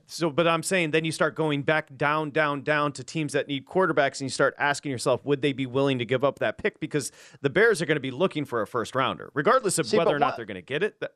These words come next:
Speaker 1: that's what they're
Speaker 2: But
Speaker 1: gonna
Speaker 2: once
Speaker 1: ask
Speaker 2: you take Fields, though, Patrick, once you take Fields, you're committing to the six-back offense. Are you ready to do that?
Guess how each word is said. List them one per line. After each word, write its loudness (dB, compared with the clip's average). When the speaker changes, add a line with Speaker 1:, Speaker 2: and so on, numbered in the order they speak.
Speaker 1:
that's 2
what -2
they're 4
Speaker 2:
But -2
Speaker 1:
gonna -2
Speaker 2:
once 2
Speaker 1:
ask -4
Speaker 2:
you -4
take 0
Fields, 2
though, 4
Patrick, 0
once -2
you -10
take 0
Fields, -2
you're 4
committing 0
to -2
the -2
six-back 0
offense. 0
Are -4
you -8
ready 0
to -16
do -2
that? 2